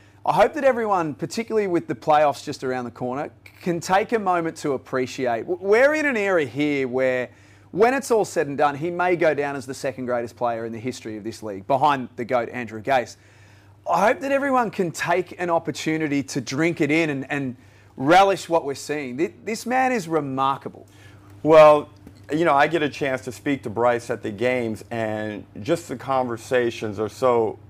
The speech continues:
Speaker 2: I value them tremendously because I really enjoy learning from greatness. And to hear his mindset and how he attacks things, and,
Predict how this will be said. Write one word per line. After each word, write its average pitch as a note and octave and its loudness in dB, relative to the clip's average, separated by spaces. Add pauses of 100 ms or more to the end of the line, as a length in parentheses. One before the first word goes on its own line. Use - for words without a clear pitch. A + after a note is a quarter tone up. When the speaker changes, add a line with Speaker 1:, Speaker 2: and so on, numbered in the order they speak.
(280)
Speaker 2:
I C3+ 2
value B2 2
them A2+ -4
tremendously A2+ -4
because G#2+ -2 (480)
I C3+ 2
really C3 2
enjoy A2+ 0
learning G#2+ -4
from G#2 -10
greatness. - -6 (500)
And A#2 0
to A#2+ -2
hear D3+ 0
his C3 -2
mindset A#2 -2
and G2+ -8
how A#2+ 0
he B2+ -2
attacks A2+ -4
things, G2 -8
and, G2+ -8